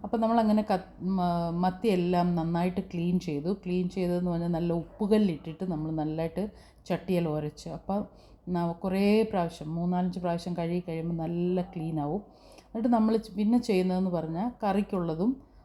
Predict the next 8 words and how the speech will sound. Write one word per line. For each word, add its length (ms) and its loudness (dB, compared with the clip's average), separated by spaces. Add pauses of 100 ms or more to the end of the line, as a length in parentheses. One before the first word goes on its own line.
(200)
വറുക്കാനുള്ളതുമായിട്ട് 1160 0
നമ്മൾ 160 6 (120)
വേർതിരിക്കുക. 520 2 (140)
നമ്മൾ 160 -2 (120)
വറുക്കുന്നുമുണ്ട്, 680 2 (180)
കറി 180 4
വെക്കുന്നുമുണ്ട്. 480 -2 (640)
അപ്പം, 240 2